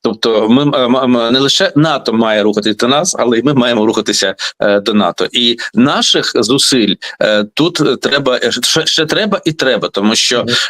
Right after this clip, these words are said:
Speaker 1: е, ну, з огляду на те, як у нас, ем, відбувається комунікація з країнами нато і з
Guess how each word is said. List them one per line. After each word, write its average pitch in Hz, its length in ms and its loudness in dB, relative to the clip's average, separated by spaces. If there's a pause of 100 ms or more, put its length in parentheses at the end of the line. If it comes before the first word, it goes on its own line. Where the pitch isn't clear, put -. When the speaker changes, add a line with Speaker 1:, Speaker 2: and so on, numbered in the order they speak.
Speaker 1:
е, 120 380 2
ну, 156 400 2
з 123 160 2
огляду 135 540 2
на 131 140 2
те, 110 440 -2 (280)
як 110 380 0 (120)
у 120 100 4
нас, 113 400 0
ем, 92 840 0 (200)
відбувається 117 760 0
комунікація 104 840 0
з 98 340 2
країнами 107 440 2
нато 104 320 -2
і - 140 -4
з 113 180 2